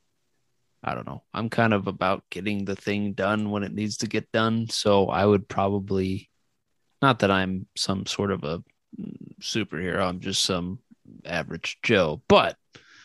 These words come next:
even if I died, it would just be like, "You know what? My life probably isn't that exciting anyway.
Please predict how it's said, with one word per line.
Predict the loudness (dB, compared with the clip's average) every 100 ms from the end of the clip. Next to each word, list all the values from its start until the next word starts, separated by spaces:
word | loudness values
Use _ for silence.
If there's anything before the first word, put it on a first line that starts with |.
| -20 _ _ 6
even | 8 10 8
if | 8
I | 8
died, | 10 10 12 10 6
it |
would | 4 2
just | 0 -2 2
be | 6
like, | 6 2
"You | -2
know | 0 2
what? | 4 4 2 -6
My | -2
life | 2 2 0
probably | 2 2 4 2
isn't | 0 0 -4
that | -4
exciting | -4 -2 2 2 2 2
anyway. | 2 4 2 0